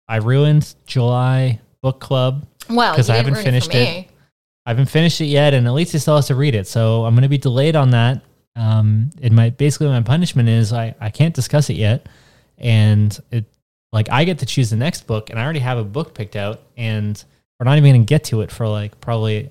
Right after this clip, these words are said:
Speaker 1: another couple weeks. So I'm
Speaker 2: Well,
Speaker 1: sorry.
Speaker 2: you should let me read it first, 'cause in the time that
Speaker 1: Yeah.
Speaker 2: it took you, the, just the month of July,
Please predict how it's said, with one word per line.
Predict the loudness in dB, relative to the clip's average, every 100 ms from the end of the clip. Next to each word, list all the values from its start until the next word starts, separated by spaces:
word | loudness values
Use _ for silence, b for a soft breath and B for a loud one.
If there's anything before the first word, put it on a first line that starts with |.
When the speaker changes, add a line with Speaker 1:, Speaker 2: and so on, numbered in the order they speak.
| -6
Speaker 1:
another | -4 -4
couple | -4 -4 -4
weeks. | -4 -6 -6
So | -4 -2
I'm | 0
Speaker 2:
Well, | -2
Speaker 1:
sorry. | -2 -2 -2
Speaker 2:
you |
should | -2
let | -2 -4 -4
me | -4 -4
read | -4 -4 -4
it | -6
first, | -8 -6 -8 -12 -18
'cause | -14 -10
in | -8
the | -8
time | -6 -6 -6
that | -2 2
Speaker 1:
Yeah. | 2
Speaker 2:
it | 2
took | -4 -8
you, | -14 -14 -14
the, | -12 -12 -8
just | -8 -6
the | -6
month | -6 -6 -8
of | -14 _ _
July, | -2 0 0 0 -4